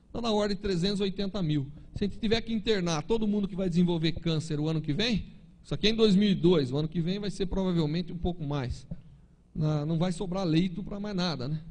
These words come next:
Então, é, é claro que nem todo paciente oncológico precisa de leito, mas só brincando com os números, nós temos um número extremamente grande e o câncer de pele é o grande vilão,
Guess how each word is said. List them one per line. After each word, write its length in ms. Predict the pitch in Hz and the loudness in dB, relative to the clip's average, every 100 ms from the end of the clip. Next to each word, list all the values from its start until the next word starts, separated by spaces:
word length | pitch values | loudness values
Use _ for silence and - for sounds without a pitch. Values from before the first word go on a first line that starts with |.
| - - - _ - _ _ _ - | -18 -20 -20 _ -20 _ _ _ -8
Então, 580 | 139 240 233 160 131 131 | -2 0 0 -2 -6 -4
é, 280 | 139 139 127 | -2 0 -2
é 20 | |
claro 320 | - 196 269 | -2 -2 0
que 100 | 165 | 0
nem 140 | 165 196 | 2 2
todo 260 | 185 180 | 2 0
paciente 460 | 165 151 - 143 143 | -2 -8 -6 -8 -6
oncológico 540 | 143 165 151 143 160 | -8 -4 -4 -4 -8
precisa 180 | 180 - | -12 -10
de 100 | 214 | -8
leito, 380 | 160 143 131 - | -4 -4 -6 -12
mas 280 | - 127 - - | -12 -12 -14 -20
só 240 | - - 185 - - - | -10 -6 -6 -8 -18 -4
brincando 480 | 160 175 160 208 196 | 2 2 2 -2 -2
com 100 | 170 | -2
os 100 | 139 | 0
números, 480 | 190 269 147 143 - - - - _ | 0 0 -4 -8 -16 -20 -20 -20 _
nós 200 | 160 151 | -4 -4
temos 280 | - 214 185 | -2 0 2
um 80 | 185 | 2
número 420 | 175 196 175 147 - | 4 4 4 0 -4
extremamente 720 | 135 - 233 262 220 190 175 | -10 -6 -4 -2 -2 -2 -4
grande 480 | 147 165 214 220 208 | -4 -2 -2 -2 -4
e 100 | 233 | 0
o 80 | 285 | 0
câncer 380 | 269 226 226 214 | 0 -6 -4 -4
de 80 | 196 | -4
pele 500 | 180 208 233 226 208 | -4 -4 -2 -2 -2
é 120 | 214 | 0
o 100 | 220 | -2
grande 360 | 180 165 190 175 | -2 0 0 -2
vilão, 380 | 160 156 175 | -2 -4 -6